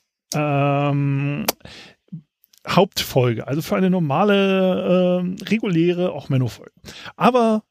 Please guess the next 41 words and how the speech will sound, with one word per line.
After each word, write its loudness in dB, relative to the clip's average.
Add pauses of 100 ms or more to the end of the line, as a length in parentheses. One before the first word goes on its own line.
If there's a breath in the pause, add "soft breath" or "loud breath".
(120)
wir 6
machen's 4
jetzt -2
mal 0
als -4
Bonusfolge. 2
Also 0
heute 0
willkommen 0
zum 0
Bonustrack, -2
zum -4
Hidden -2
Track -2 (500 loud breath)
Fucked 0
with 6
an 6
Anchor, 4
ich -2
scheiß 0
mich -2
über -4
die -4
Planke. 0 (1120 soft breath)
Ja, 4
worum 0
geht's? -4
Über 2
Schiffe. 2 (340 loud breath)
Deswegen 2
haben 2
wir 0
heute 2
als -4
Musik 0
auch -6
Aidstorm, -2
Fucked -4
with 2
an 2
Anchor. -2